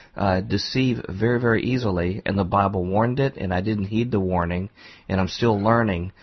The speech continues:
uh, from that and paying the price and trying to warn others as well, too.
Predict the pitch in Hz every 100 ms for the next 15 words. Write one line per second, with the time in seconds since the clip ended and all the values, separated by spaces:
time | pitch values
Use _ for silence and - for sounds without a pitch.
0 | - - 92 85 90 110 92 92 92 90
1 | - 98 95 92 - 110 104 98 - 90
2 | - 95 95 90 90 90 95 95 90 90
3 | 95 85 82 127 110 78